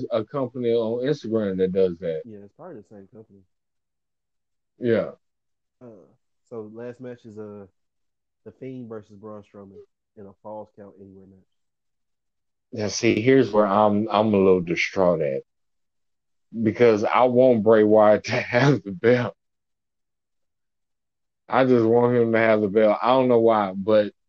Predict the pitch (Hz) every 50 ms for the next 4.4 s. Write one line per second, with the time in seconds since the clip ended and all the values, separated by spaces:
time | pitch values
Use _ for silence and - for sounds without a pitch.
0 | _ _ _ _ _ 110 113 120 117 110 107 - - 131 131 127 120 113 101 101
1 | 113 117 117 113 107 104 - - 127 120 120 117 104 85 80 - _ _ _ _
2 | _ _ _ _ _ _ _ _ _ _ _ _ _ _ _ - 104 107 110 107
3 | 98 - 113 107 101 110 135 135 117 101 92 - 78 85 120 147 165 170 151 120
4 | 98 90 95 80 73 82 71 65